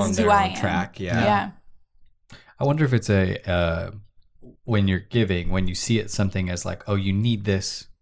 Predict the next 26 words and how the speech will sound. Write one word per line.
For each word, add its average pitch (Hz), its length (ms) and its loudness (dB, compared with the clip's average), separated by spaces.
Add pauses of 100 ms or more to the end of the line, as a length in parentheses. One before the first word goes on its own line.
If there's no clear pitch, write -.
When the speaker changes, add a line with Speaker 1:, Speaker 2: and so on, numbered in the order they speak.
(160)
Speaker 3:
or 101 120 -8
you, 95 200 -10
right? 101 280 -2 (460)
"Is 98 100 -6
this 95 120 -4
something 95 320 -6
good 113 200 -2
for 95 120 -6
you?" 90 380 -4 (200)
Then 101 140 -2
you're 92 100 0
willing 95 360 0
to, 156 380 -2
but - 220 -6
outside 95 460 -6
of 113 120 -2
that, 156 300 -2 (260)
"Oh, 113 80 -2
you 101 140 2
want 101 140 2
a 95 140 -2
buddy 98 420 0
for 101 160 0
a 92 40 2
roller 92 220 2
coaster? 127 540 -4